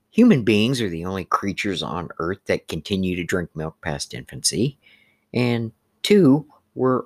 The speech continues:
also the only creatures on Earth that routinely drink the milk of another species. It's just weird to me. It, so I,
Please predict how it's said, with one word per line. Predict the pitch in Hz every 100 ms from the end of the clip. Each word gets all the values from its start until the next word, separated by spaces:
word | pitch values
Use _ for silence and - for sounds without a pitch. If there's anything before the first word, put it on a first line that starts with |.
| -
also | 202 277 139
the | 107 87
only | 87 82
creatures | - 104 - 82 76
on | 73 64
Earth | 71 151 -
that | 127 113 -
routinely | 117 117 - 135 127 123
drink | 120 135
the | -
milk | 127 135
of | 131
another | 127 131 139
species. | 143 175 220 - - - _ _ _ _ _ -
It's | -
just | 320 -
weird | 101 107 110 98 101 92 _ _ _ _ _ _
to | 95
me. | 98 92 90 -
It, | 123 92 - _
so | - - 117 98
I, | 95 95